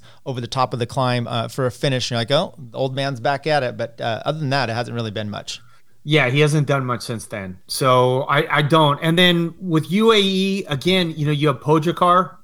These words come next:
Speaker 2: very, and he's got some support in the mountains, although Aru has not really shown up this year. Formolo has been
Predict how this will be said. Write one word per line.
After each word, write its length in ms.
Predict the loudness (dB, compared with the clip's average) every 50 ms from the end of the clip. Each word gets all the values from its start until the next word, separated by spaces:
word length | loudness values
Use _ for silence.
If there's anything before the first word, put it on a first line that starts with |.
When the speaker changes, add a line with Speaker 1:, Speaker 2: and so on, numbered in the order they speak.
| -16 -14 -8
Speaker 2:
very, 340 | -4 0 2 4 4 2 2 0 -6 -12 -6
and 160 | -4 -2 -2
he's 160 | -2 -2 -4 -4
got 180 | -4 -4 -4
some 180 | -4 -6 -6 -6
support 420 | -8 -10 -10 -6 -2 -2 0 0
in 60 | -2
the 60 | -4 -4
mountains, 420 | -2 0 0 0 -2 -2 -2 -2
although 440 | -2 0 0 0 0 -2 -2 -6 -10 -16 -20 -20 -20 -20 -20 -20 -16 -6 -2
Aru 640 | -2 0 0 0 2 2 4 6 6 6 4 4
has 240 | 4 2 0 0 -2
not 260 | 0 0 0 2 2
really 220 | 2 2 2 0 0
shown 340 | -2 -2 -2 0 0 0
up 180 | -2 -4 -4 -4
this 200 | -4 -6 -4 -2
year. 180 | 0 0 0 0
Formolo 800 | 0 0 2 2 4 4 2 2 0 0 0 2 2 2 0 0
has 180 | 0 -2 -2
been 380 | -2 -4 -2 -2 -4 -6 -8